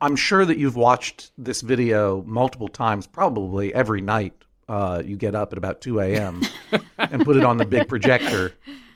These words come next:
and just relive your glory. Is there, uh, it's an eight minute and twenty-one second video. Was that how long the bout was? Uh, almost nine minutes?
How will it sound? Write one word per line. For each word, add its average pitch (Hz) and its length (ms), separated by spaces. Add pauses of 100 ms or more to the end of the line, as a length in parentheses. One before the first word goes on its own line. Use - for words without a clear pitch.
and 113 120
just 104 120
relive 117 380
your 107 100
glory. 107 480
Is 120 140
there, 151 420
uh, 120 240
it's 131 220
an 131 140
eight 180 200
minute 156 260
and 107 120
twenty-one 147 720
second 131 420
video. 107 400 (280)
Was 131 180
that 165 160
how 190 100
long 151 200
the 123 40
bout 110 280
was? 220 400
Uh, 117 80
almost 135 360
nine 131 220
minutes? 160 320